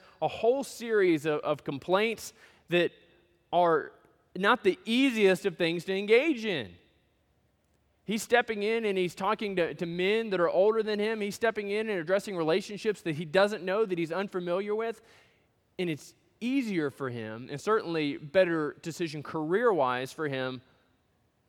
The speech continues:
to just, you know, kind of back into these situations, let people discover their own sin, let people discover their own inabilities, let them discover their own falsehoods. But he calls him to keep a close watch on his teaching. He's calling him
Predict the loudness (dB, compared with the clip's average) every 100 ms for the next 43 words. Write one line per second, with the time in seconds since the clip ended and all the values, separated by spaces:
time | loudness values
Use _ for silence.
0 | _ -8 -6 -8 -10 _ _ _ -12 -6
1 | -4 -4 -4 -4 2 2 2 0 -2 -2
2 | -2 -6 -4 -2 -2 -4 -2 2 2 0
3 | -6 -8 -10 -10 -4 -2 -2 -4 -2 -2
4 | -2 -6 -8 -8 -8 -8 -16 _ -8 -4
5 | -2 -2 -4 -4 -6 -8 2 2 2 0
6 | 2 2 2 0 0 -4 -10 -20 -6 -4
7 | 2 2 4 2 -2 -4 -4 -6 -10 -2
8 | -2 -2 -4 -4 -4 -2 -2 -2 -6 -8
9 | -8 -12 -20 -14 -10 -8 -8 -6 -4 -4
10 | -6 -12 -12 -12 -12 -10 -6 -6 -6 -12
11 | -12 -16 -14 -12 -12 -12 -10 -8 -10 -4
12 | -2 -2 -4 -6 -6